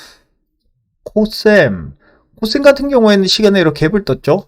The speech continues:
이점일칠 프로. 코셈은 여러분들 보시면 아시겠지만 여기 있는 가장, 여기가 가장 강력한 매물대죠. 그러니까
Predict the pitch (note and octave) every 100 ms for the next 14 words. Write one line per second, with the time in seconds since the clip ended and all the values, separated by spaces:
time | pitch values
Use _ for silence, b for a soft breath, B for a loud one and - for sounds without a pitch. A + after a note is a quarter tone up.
0 | _ A#2 - - F#3 F#3+ F3 F#3 G3 F#3
1 | - - A2 - B B B _ - C4
2 | C#4+ D#4 D4 F#3+ F#3+ G3+ F#3+ - D#3 F#3+
3 | D#3+ B2 D3 C#3+ C3+ A#2+ C3 F#3 D#3+ B2+
4 | B2+ C3 A2+ C#3 F3+ C#3 - C3 G#2+ G2+
5 | F#2 - F#2+ F2+ F#2 F2 F#2+ - C3+ C#3
6 | C#3+